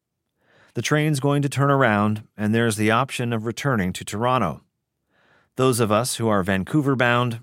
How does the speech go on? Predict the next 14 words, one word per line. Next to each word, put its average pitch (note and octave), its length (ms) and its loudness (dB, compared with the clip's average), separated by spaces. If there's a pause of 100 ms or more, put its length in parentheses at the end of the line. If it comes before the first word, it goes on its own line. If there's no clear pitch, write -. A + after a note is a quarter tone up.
(120)
are A2+ 100 -2
going F#2+ 220 0
to E2 60 -6
be F2+ 100 -4
flown C3+ 380 2
there. D2 280 -6 (1500)
This G#2 220 0
last A2 520 2
turns G2+ 240 0
out D#2+ 140 -2
to - 60 -14
be D2+ 140 -10
correct. F2 540 -2 (960)
Finally, D3+ 520 2